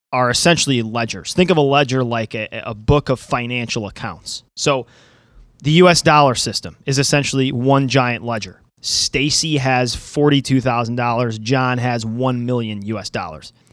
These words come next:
It's just an accounting of who own, owns what. That's the ledger, the U S dollar ledger. Bitcoin's the same. It runs a ledger that reflects who has how much Bitcoin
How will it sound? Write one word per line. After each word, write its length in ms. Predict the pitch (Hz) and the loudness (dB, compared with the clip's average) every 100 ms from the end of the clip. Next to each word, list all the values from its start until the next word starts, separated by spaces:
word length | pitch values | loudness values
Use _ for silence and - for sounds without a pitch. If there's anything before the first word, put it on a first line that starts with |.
| - | -2
It's 140 | 147 | 2
just 220 | 175 165 | 2 2
an 80 | 156 | 0
accounting 580 | 143 - 165 180 180 156 | 0 -4 0 2 4 2
of 80 | 131 | 2
who 240 | 156 156 | 4 4
own, 340 | 135 123 110 - - - | 4 0 -4 -10 -12 -4
owns 260 | 135 120 113 | -2 -2 -2
what. 240 | 110 78 _ | -4 -6 _
That's 220 | 139 135 - | -2 -2 -2
the 120 | 139 | -2
ledger, 360 | 127 110 87 - 113 | -2 -6 -10 -14 -10
the 80 | |
U 200 | 110 131 | -2 0
S 140 | 127 - | 0 -2
dollar 300 | 120 104 95 | -4 -4 -8
ledger. 340 | 87 90 - _ - - _ | -12 -14 -20 _ -20 -20 _
Bitcoin's 400 | 143 - 156 156 | -2 2 2 4
the 100 | 165 | 2
same. 380 | 160 208 131 87 _ _ _ | 0 0 -2 -6 _ _ _
It 120 | 127 - | -10 -2
runs 260 | 135 147 | 0 2
a 60 | 160 | 2
ledger 560 | 143 143 139 147 135 - _ _ _ | 4 2 4 2 0 -6 _ _ _
that 120 | 127 | -6
reflects 540 | 127 127 139 127 - - | -4 -4 -2 -2 -4 -12
who 260 | - 160 170 | 0 6 6
has 300 | 151 143 131 | 4 0 0
how 180 | - 139 | -2 0
much 260 | 135 - | 0 -2
Bitcoin 560 | - 120 - 117 110 107 | -4 -6 -6 -8 -8 -10